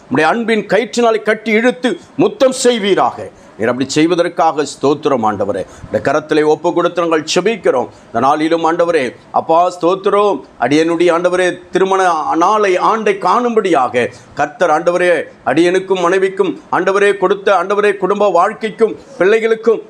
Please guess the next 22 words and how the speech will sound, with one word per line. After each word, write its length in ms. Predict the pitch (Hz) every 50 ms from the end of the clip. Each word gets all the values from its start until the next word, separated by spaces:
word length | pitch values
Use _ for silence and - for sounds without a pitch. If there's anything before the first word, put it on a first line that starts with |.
| - -
ஆண்டவரே, 380 | 147 175 214 214 220 226 226
சபை, 340 | 214 220 - 196 185 208 233
சபை 280 | 226 - 196 190 226 226
ஊழியங்களுக்கு, 580 | 196 196 233 233 233 233 233 233 233 226 -
வெளி 220 | 226 196 214 247 240
ஊழியங்களுக்காக 720 | 220 220 247 254 254 254 254 254 254 254 - 185 180 156 147
நன்றி 300 | 131 127 135 131 131 135
செலுத்தி 320 | - 123 120 117 117 123
நான் 160 | 110 110 110 -
செபிக்கிறேன். 460 | - 110 113 131 113 - 135 120 101 - - - - -
கொடுத்திருக்கிறேன் 640 | 123 123 156 151 - 175 165 165 - 170 160 156 147
அன்பு 360 | 139 160 185 190 185 180 - -
பிள்ளைகளுக்காக, 800 | 165 185 208 208 202 208 202 202 - 196 156 - 131 127 113 101 - - - -
ஆண்டவரே, 600 | - 147 175 185 180 190 202 202 208 214 214 202
ஜெப 320 | 202 - 175 160 190 208 202
பங்காளர் 380 | 196 190 202 214 208 208 214 208
திட்டத்தில் 520 | 208 196 - 233 220 - 220 208 185 175
இணைந்திருக்கிறேன். 640 | 196 220 220 214 214 190 175 - 190 165 147 135 110 - - - - -
ஆண்டவரே, 480 | 143 160 185 196 202 214 214 220 226 214
டெய்லி 280 | 190 190 214 220 220 220
அணி 160 | 220 220 220
நேயர்கள், 600 | 196 185 202 220 226 220 214 170 151 143 135 -